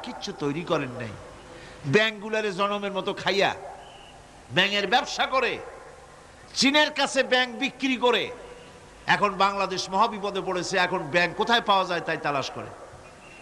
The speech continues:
কারণ এই ব্যাঙের উপকারিতা আগে জানা ছিল না।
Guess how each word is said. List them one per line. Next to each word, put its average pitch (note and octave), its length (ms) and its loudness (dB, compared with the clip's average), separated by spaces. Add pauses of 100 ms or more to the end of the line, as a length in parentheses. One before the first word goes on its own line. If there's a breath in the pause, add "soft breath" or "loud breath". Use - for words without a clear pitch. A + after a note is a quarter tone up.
(360)
কারণ F3+ 240 4
এই G3 100 2
ব্যাঙের F#3+ 320 2
উপকারিতা G3 500 2
আগে G3 140 0
জানা F#3+ 240 0
ছিল G3 240 -4
না। E3 180 -2